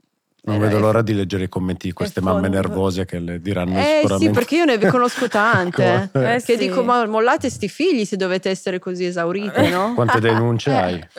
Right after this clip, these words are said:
Speaker 3: E la cosa bella
Speaker 2: Quello
Speaker 3: che mi capiterà?
Speaker 2: Eh, la cosa bella che ti capiterà è quando magari ti dirà la prima volta mamma, o sì, e comincerà a parlare, quindi o ti comincerà a guardare,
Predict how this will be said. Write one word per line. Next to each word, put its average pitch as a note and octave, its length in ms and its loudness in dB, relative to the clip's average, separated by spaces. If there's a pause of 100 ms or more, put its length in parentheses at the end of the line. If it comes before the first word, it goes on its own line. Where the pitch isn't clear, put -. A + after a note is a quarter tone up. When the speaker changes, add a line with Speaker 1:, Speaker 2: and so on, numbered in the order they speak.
Speaker 3:
E A3 80 -4
la A#3 100 0
cosa C4 240 0
bella C4+ 200 0
Speaker 2:
Quello C#4+ 160 2
Speaker 3:
che C#4 40 0
mi C#4 100 -2
capiterà? C4+ 480 -4 (320)
Speaker 2:
Eh, E3+ 760 -4
la - 120 -8
cosa G3+ 280 -10
bella G#3+ 240 -4
che G#3 100 -10
ti G3 100 -12
capiterà A#3+ 640 0
è D4+ 80 -2
quando F3+ 440 0
magari F#3 640 -2
ti F#3 120 -10
dirà F3 220 0
la E3+ 120 -2
prima F3 240 -6
volta F3 300 -6
mamma, F#3+ 560 -4 (540)
o - 600 -4
sì, - 280 -10 (280)
e F#3+ 140 -4
comincerà F#3+ 420 -6
a F3+ 60 -4
parlare, F3 680 0
quindi F3 400 -6
o G3 100 -4
ti F#3+ 300 -10
comincerà G#3 480 -2
a G3 60 0
guardare, F#3 760 0